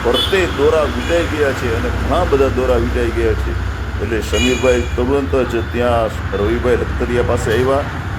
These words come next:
અને રેસ્ક્યુ કરીને તમે જોઈ શકો છો, જો કબૂતરને અત્યારે પકડી લીધું છે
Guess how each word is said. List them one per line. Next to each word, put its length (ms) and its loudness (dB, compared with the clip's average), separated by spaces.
અને 320 2
રેસ્ક્યુ 640 -2
કરીને 300 2
તમે 220 0
જોઈ 240 2
શકો 280 -2
છો, 120 0
જો 320 0
કબૂતરને 640 2
અત્યારે 340 0
પકડી 420 -2
લીધું 340 0
છે 220 0